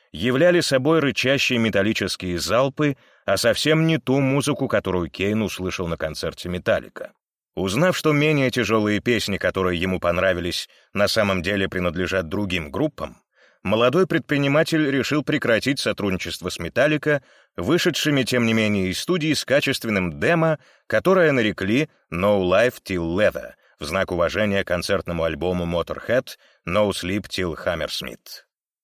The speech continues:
Демо оказалось впечатляющей визитной карточкой и стало переходить из рук в руки с одного конца Калифорнии на другой.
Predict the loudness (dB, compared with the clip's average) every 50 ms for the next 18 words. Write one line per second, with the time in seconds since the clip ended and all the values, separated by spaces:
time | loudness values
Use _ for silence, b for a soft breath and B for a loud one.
0 | _ _ _ _ -8 -2 2 4 4 4 4 4 2 2 2 2 2 4 4 4
1 | 4 2 0 -2 -2 -2 -2 -2 -2 0 2 2 4 4 2 0 0 0 0 0
2 | 0 -2 -2 -2 -4 -4 -6 -2 0 2 2 2 0 -4 -10 -10 -10 -12 -14 -14
3 | b b b b b b b 0 0 0 2 2 4 4 4 4 2 2 0 2
4 | 2 0 2 2 0 0 0 0 -2 0 0 -2 -2 -4 -4 -2 0 0 0 0
5 | 2 0 0 0 b b b b b -4 -2 0 2 4 4 4 4 4 4 2
6 | 2 2 0 0 0 0 0 0 0 0 2 2 2 2 2 2 0 0 2 0
7 | 0 0 -2 -4 -4 -6 -8 -10 -10 -14 _